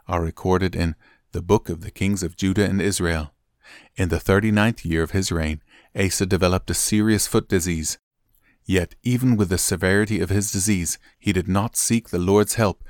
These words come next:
but turned only to his physicians. So he died in the forty-first year of his reign.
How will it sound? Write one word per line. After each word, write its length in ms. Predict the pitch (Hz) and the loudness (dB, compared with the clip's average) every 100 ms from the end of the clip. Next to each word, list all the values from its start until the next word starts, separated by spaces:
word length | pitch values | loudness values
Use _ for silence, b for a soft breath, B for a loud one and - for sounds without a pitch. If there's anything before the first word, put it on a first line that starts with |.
| b | b
but 140 | - - | -6 -4
turned 280 | 98 90 - | -2 -2 0
only 320 | 98 107 107 | 2 4 2
to 120 | 101 | 0
his 200 | 92 98 | 0 0
physicians. 680 | - 104 110 - 87 78 - _ _ _ B B | 0 2 2 0 -4 -6 -8 _ _ _ B B
So 240 | - - 85 | -6 0 0
he 140 | 82 | 0
died 420 | 80 87 92 104 | 0 2 2 0
in 100 | 85 | -4
the 80 | 78 | -8
forty-first 720 | - 92 95 90 92 98 - | -4 0 0 0 0 0 -2
year 240 | 87 90 90 | 0 2 2
of 100 | 95 | 0
his 180 | 95 | 0
reign. 340 | 95 92 80 | 2 0 0